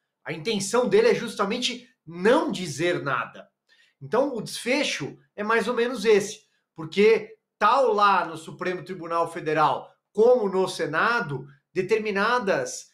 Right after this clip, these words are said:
ações partem de uma caneta única, a caneta de Rodrigo Pacheco, da cadeira de presidente do Congresso Nacional, claro, presidente do Senado.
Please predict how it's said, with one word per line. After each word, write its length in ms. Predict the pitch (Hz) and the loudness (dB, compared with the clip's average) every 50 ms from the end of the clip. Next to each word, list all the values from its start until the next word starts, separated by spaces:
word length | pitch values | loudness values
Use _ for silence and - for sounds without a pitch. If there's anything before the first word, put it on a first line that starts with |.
| _ _ | _ _
ações 760 | - 160 156 - - - 208 226 254 247 - - - - - _ _ _ | -6 -6 -6 -6 -6 -2 0 2 2 2 0 -2 -6 -12 -16 _ _ _
partem 360 | - 202 220 220 - 262 247 | 0 2 2 2 0 -4 -8
de 80 | 202 202 | -8 -6
uma 180 | 233 247 240 247 | -4 -4 -4 -2
caneta 440 | 247 240 233 233 233 226 233 269 | -2 -2 -2 0 0 0 0 0
única, 540 | 262 247 247 226 202 202 196 - - 117 - - _ _ _ _ _ _ _ _ _ _ | 0 0 -2 -2 -4 -6 -6 -8 -10 -12 -12 -14 _ _ _ _ _ _ _ _ _ _
a 80 | - 160 | -12 -10
caneta 460 | 151 - 220 208 190 196 202 196 240 | -2 0 0 2 2 2 0 0 0
de 80 | 202 202 | -2 0
Rodrigo 420 | 214 196 220 208 202 202 202 208 | 2 2 2 2 0 -2 -4 -4
Pacheco, 560 | - 254 240 - - - 226 220 202 - - 139 | -4 -4 -4 -2 -2 0 0 0 0 -2 -6 -8
da 120 | - 143 | -8 -8
cadeira 600 | 139 - 190 185 151 151 180 190 208 220 214 220 208 | -4 -2 -2 -2 0 0 2 2 2 2 2 0 2
de 160 | - 202 196 | 2 0 0
presidente 520 | 196 202 202 190 180 170 190 190 190 - | 0 -2 -6 -6 -6 -6 -6 -6 -6 -10
do 80 | 196 202 | -12 -10
Congresso 460 | 196 196 185 180 185 185 180 180 - | -8 -8 -6 -2 -2 -2 -2 -2 -4
Nacional, 680 | 202 - - - 208 202 196 185 190 196 208 202 - - _ _ _ _ | -8 -8 -6 -6 -4 -2 2 2 4 2 2 0 -4 -10 _ _ _ _
claro, 380 | _ - 180 185 190 190 196 190 | _ 0 2 2 2 2 0 -2
presidente 400 | - 196 190 156 156 190 185 - | -4 -4 -4 -2 -4 -6 -6 -6
do 60 | - | -10
Senado. 540 | - - 220 220 196 196 185 165 - - - | -10 -6 -4 0 2 2 2 2 0 -4 -10